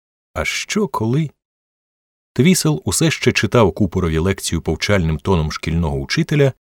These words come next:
і Харлан краєм вуха прислуховувався до його слів. «Неважко зрозуміти», —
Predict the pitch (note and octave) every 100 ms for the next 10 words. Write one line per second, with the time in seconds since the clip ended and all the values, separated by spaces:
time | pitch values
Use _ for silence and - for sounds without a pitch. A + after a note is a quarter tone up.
0 | _ _ A2+ F#2+ D3+ F3 D#3+ D#3+ - G#2+
1 | F#2+ F2 C#3 - D3 A2 - F#2+ - A2
2 | A#2 A#2 - G#2+ F#2+ F#2 - C#2+ - A2
3 | - _ _ _ _ _ _ _ _ _
4 | _ _ - C#3 G3+ B3 - B2 A2+ G2
5 | E2 D2 D3+